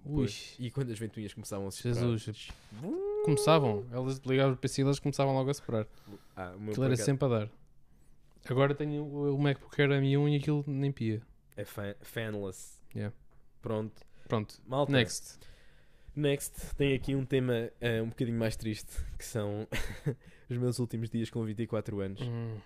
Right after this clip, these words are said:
Speaker 1: <laughs> Tu que já cá estiveste, eh, como é que é? Eu faço a,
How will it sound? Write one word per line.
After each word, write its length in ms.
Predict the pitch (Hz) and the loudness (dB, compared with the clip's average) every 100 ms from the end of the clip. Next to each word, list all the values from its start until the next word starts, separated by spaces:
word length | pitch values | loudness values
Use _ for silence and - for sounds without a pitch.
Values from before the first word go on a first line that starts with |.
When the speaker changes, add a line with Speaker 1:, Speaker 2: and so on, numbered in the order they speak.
| - - | -16 4
Speaker 1:
<laughs> 680 | 139 185 160 - 151 - 151 - - - - - - - - | 6 6 0 -4 -6 -4 -8 -8 -20 -20 -20 -20 -14 -8 -2
Tu 120 | 135 | 0
que 60 | |
já 120 | 139 127 | 2 4
cá 100 | 127 | 2
estiveste, 500 | 127 120 117 127 - - - - | 2 0 0 0 -8 -20 -16 -4
eh, 580 | 104 101 98 98 92 - - - | 0 2 2 -2 -4 -12 -20 -10
como 160 | - 110 | -4 -2
é 20 | |
que 120 | 107 | -2
é? 120 | 92 - - - - | -6 -8 -20 -16 -4
Eu 100 | 110 | 0
faço 280 | 127 120 | 0 2
a, 60 | 120 | 2